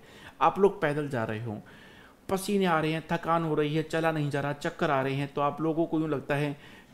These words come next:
काश गाड़ी होनी चाहिए थी, बाइक होनी चाहिए थी, स्कूटी होनी चाहिए थी। आप उस चीज़ की आवश्यकता को समझोगे। टीचर बच्चे को यही सिखाना चाह रही है इसके अंदर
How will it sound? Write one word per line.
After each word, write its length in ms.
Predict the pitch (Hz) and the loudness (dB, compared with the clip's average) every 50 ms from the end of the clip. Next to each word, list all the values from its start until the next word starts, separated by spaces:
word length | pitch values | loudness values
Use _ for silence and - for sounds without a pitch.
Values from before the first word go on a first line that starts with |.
| - | -2
काश 360 | - 147 147 151 156 - - - - - - - - - - - | 2 4 4 4 2 -2 -6 -12 -14 -16 -20 -20 -20 -12 -2 4
गाड़ी 260 | 135 123 123 143 135 | 6 6 6 6 4
होनी 220 | 131 127 131 131 | 0 0 -2 -2
चाहिए 320 | 131 - 131 123 120 127 123 | -4 -4 -6 -6 -4 -6 -8
थी, 220 | - - 113 - - - - - - - - - - - - - - - - - - - | -8 -10 -14 -14 -16 -20 -20 -20 -20 -20 -20 -20 -20 -20 -20 -20 -20 -20 -20 -20 -14 -6
बाइक 340 | 135 - 156 147 160 156 - | -2 0 2 2 2 0 -2
होनी 200 | - 147 147 147 | -4 -4 -4 -4
चाहिए 300 | 139 - 135 127 123 127 | -4 -4 -4 -4 -4 -4
थी, 240 | 127 - - 131 - - - - - - - - - - | -6 -8 -10 -12 -12 -14 -18 -20 -20 -20 -20 -20 -20 -18
स्कूटी 480 | - - - - 185 180 175 - 185 170 | -14 -14 -6 -2 0 0 0 0 0 -2
होनी 220 | 160 156 156 151 | 0 0 -2 -2
चाहिए 300 | - - 143 131 135 139 | -4 -4 -4 -4 -4 -4
थी। 260 | 131 - 135 135 131 - - - - - - - - - - - - - - - - | -6 -6 -8 -8 -10 -12 -18 -20 -20 -20 -20 -20 -20 -20 -20 -20 -20 -20 -10 2 6
आप 380 | 151 196 202 - - - - - - - | 6 6 6 4 0 -14 -18 -20 -10 -2
उस 260 | 247 254 262 - - - | 2 4 4 4 2 0
चीज़ 120 | 220 208 | -2 2
की 120 | - 277 | 6 8
आवश्यकता 540 | - 156 185 180 175 - 202 - - - - | 10 10 10 8 4 2 -2 0 2 4 4
को 140 | - - 220 | 4 4 0
समझोगे। 560 | - 175 143 139 123 131 120 104 101 101 92 82 - - - - - - - - - - - - | 0 0 -2 -2 0 -2 -2 -2 -4 -6 -8 -10 -12 -18 -20 -20 -20 -20 -20 -20 -20 -10 -4 0
टीचर 380 | 202 202 208 202 - 277 294 277 | 0 0 0 2 4 4 4 6
बच्चे 260 | 214 196 - - 226 | 4 2 2 2 2
को 120 | 220 247 | 2 4
यही 240 | 226 185 175 196 220 | 4 6 6 4 4
सिखाना 420 | 202 - 202 190 - 170 165 170 | 2 2 0 2 2 2 2 2
चाह 160 | 165 - 147 135 | 2 2 2 2
रही 120 | 147 151 | 2 2
है 60 | 143 | 2
इसके 200 | 127 - - 139 | 0 -2 -2 -2
अंदर 220 | 131 147 170 208 | 2 4 6 6